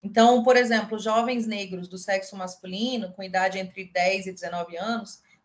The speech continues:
têm quarenta e cinco por cento mais chance de praticar suicídio do que jovens brancos na mesma faixa etária. Então, é, é quase perverso chamar de Janeiro Branco um cuidado com saúde mental, quando a gente tem uma realidade de muito mais adoecimento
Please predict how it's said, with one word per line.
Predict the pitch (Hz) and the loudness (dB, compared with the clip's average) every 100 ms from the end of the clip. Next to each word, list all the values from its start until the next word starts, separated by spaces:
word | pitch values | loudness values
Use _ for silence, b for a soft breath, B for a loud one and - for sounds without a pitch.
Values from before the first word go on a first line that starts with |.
| - | -2
têm | 233 | 0
quarenta | 247 240 277 285 | 4 2 0 -6
e | |
cinco | 285 277 - | -8 -12 -10
por | 240 | -10
cento | 262 233 226 | -6 -6 -2
mais | 233 381 - | -2 -2 -8
chance | 277 254 254 220 | -6 -6 -6 -10
de | 220 | -6
praticar | 220 220 - 196 190 | -4 -6 -6 -8 -6
suicídio | 185 180 - 247 240 | -14 -16 -10 -8 -8
do | 226 | -8
que | 233 | -6
jovens | 226 220 226 240 | -2 -4 -2 -6
brancos | 214 220 226 | -6 -4 -2
na | 226 226 | 0 2
mesma | 226 226 226 | 0 0 -4
faixa | 226 226 285 | -4 -6 -8
etária. | - 208 202 185 180 _ _ _ _ _ _ _ - | -4 0 0 -2 -14 _ _ _ _ _ _ _ -2
Então, | 226 | 0
é, | 226 | 0
é | 220 | -2
quase | - 269 330 339 | 4 4 4 -2
perverso | - 285 277 240 240 269 269 - 220 | 0 0 0 4 4 4 -2 -8 -8
chamar | 220 208 214 214 | -6 -2 -2 -2
de | 214 | -4
Janeiro | 214 208 226 233 | -6 -4 -4 -4
Branco | 214 208 202 220 220 233 | -4 -2 -2 -4 -6 -2
um | 226 220 | -2 -2
cuidado | 220 190 202 214 | -4 0 0 -2
com | 226 | -6
saúde | 226 208 196 202 | -6 -6 -8 -8
mental, | 190 190 185 175 180 - b b - | -10 -6 -4 -2 -2 -6 b b -8
quando | 202 208 | -6 -4
a | |
gente | 202 226 220 - | 0 0 0 -4
tem | 202 202 | -6 -6
uma | 190 190 | -6 -4
realidade | 214 254 262 247 220 175 170 170 180 - _ _ | 0 2 2 -2 -4 -2 -2 -2 -8 -20 _ _
de | 175 | -10
muito | 196 202 247 262 | -8 -4 -4 -2
mais | 226 220 226 | -2 0 -2
adoecimento | 220 220 214 220 226 202 180 170 - | -4 -6 -8 -8 -8 -6 -6 -10 -16